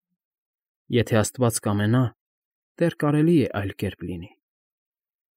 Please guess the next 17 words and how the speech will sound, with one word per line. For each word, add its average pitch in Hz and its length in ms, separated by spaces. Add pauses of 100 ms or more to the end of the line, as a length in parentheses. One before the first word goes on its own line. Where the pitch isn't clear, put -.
(140)
Ինչ 190 160
որ 135 220
ինձ 113 180
ասացիր, 123 540 (800)
ինձ 139 120
շատ 135 280
ուրախացրեց։ - 640 (1000)
Ես 110 180
գիտեմ, 143 340
որ 104 180
եթե 101 240
դու 104 160
որևէ 110 380
բան 156 220
ձեռնարկես, 95 600 (720)
չես 180 280
դադարի, - 460